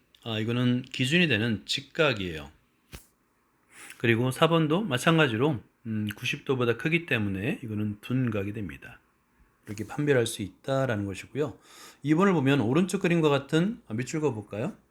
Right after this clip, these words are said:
어, 직사각형에서 무엇을 우리가 알아야 되냐면 이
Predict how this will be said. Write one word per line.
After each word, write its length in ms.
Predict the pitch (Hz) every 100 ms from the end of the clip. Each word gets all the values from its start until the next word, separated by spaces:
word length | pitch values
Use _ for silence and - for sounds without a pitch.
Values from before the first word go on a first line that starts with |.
| _ _ - _ _ _
어, 340 | 117 113 113 110
직사각형에서 1700 | - 135 - 190 156 - 107 101 113 110 - 110 - 107 117 117 82 _ - _
무엇을 680 | 117 131 202 208 165 135 110
우리가 460 | 104 110 110 113 98
알아야 240 | 110 113
되냐면 560 | 101 95 92 147 117
이 100 | 90